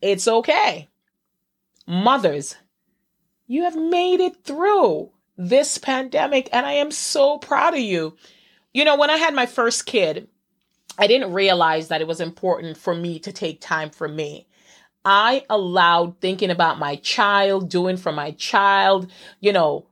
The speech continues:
to consume every moment because I thought that was what was needed to be a good mom.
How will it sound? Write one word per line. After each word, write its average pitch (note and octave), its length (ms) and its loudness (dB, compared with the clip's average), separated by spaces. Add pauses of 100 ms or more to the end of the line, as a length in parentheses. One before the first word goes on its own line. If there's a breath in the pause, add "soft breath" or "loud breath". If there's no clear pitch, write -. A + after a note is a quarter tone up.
(220)
to - 100 -4
consume C4+ 680 0 (200)
every C4 720 0 (180)
moment F3+ 960 0 (760 soft breath)
because A3+ 400 2
I A#3+ 240 -4
thought B3+ 400 0
that A3+ 180 2
was A#3+ 180 0
what A3 220 2
was G#3 180 0
needed A#3 320 0
to A3 120 -4
be G3+ 180 -2
a G3+ 40 2
good F#3 220 -2
mom. A3+ 460 -2